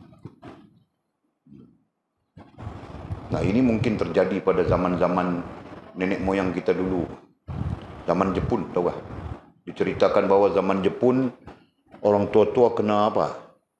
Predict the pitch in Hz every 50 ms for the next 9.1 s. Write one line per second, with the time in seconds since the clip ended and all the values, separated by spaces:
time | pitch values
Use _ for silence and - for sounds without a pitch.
0 | _ _ _ _ - - - - - _ _ _ - - 101 98 95 87 107 98
1 | 87 - 104 101 - 98 87 98 - - 95 101 87 - 120 123 131 143 - -
2 | - - - - - - - - - - - - _ _ - - - - - 90
3 | 80 73 - - 101 101 98 92 90 90 87 87 85 85 80 - - - - -
4 | 104 101 101 - - 143 127 - - - - 95 92 98 87 90 - - - 101
5 | 85 78 71 - - - - _ _ - - - - - - - - - - -
6 | - 85 92 - - - - - - - - - - - - - - - - -
7 | - _ - _ - - - - - - - - - - - - - - - -
8 | - - - - - - - - 90 87 78 - 104 104 104 85 76 69 71 71
9 | - -